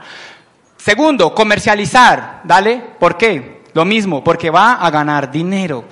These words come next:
Hay que vender porque va a ganar dinero, pero no es el centro del negocio. Capacitarse,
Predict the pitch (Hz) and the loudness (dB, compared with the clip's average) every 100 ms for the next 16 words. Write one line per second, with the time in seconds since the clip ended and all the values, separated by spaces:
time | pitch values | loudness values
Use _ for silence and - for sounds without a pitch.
0 | - - - - - 214 214 214 226 220 | -20 -20 -12 -10 -6 -6 -6 -4 -4 -4
1 | 214 220 185 175 190 175 196 214 208 143 | -6 -6 -6 -6 -6 -6 -6 -4 -4 -2
2 | 175 160 165 170 185 190 180 196 196 202 | -2 0 -2 -4 -4 -4 -4 -2 -2 -2
3 | 202 233 - 151 - - - 220 - 214 | 0 0 0 -8 -10 -16 -2 0 2 0
4 | 226 254 254 - 170 | 0 2 2 0 -6